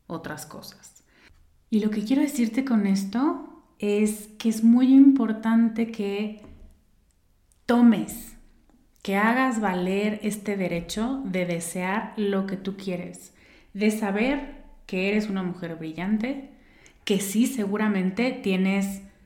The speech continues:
muchos conocimientos <laughs> y muchas tendencias que durante los años que has estado en este planeta has aprendido de manera inconsciente, pero estás al tanto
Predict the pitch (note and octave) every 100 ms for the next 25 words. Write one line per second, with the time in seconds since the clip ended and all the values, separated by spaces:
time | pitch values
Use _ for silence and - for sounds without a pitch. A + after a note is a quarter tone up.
0 | _ _ _ _ _ G3 G3 G3 A3+ A3+
1 | B3+ C4 C4+ C4+ - - A#3 G#3 G#3+ D#3+
2 | D#3+ E3+ F#3+ G3 G#3 G#3+ G#3+ - - -
3 | - - - G3 G3 G3 G#3 G#3+ G3 E3+
4 | E3 E3+ E3+ F3 F3 F3 - - - -
5 | - G3 F3+ F3 E3+ E3+ E3 D#3+ E3 F3+
6 | F#3 F3+ - F3 E3+ - F3+ E3+ E3+ E3
7 | E3 E3 E3+ F3 F3 F3 F3 - F3 -
8 | F#3+ F3+ E3+ F#3 B3 B3 G#3+ G3 F#3+ F#3+
9 | F#3+ F#3 G3+ G3 G3 B3 - - - _
10 | _ _ _ _ _ _ _ G#3 G#3 G#3
11 | - G#3+ - A#3+ C4 B3 - A3+ G#3 G3+
12 | E3